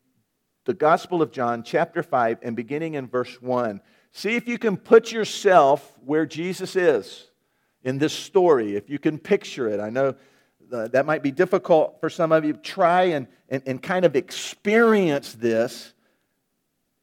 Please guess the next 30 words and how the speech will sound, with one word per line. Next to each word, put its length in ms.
Maybe 400
as 140
a 80
bystander 680
and 100
you're 140
watching, 760
experience 1000
this 520
as 200
it 120
is 160
told 280
to 180
us 180
in 120
John 240
chapter 300
five. 360
Verse 220
one, 300
After 380
this, 360
there 180
was 200
a 100
feast 720
of 160
the 80
Jews. 720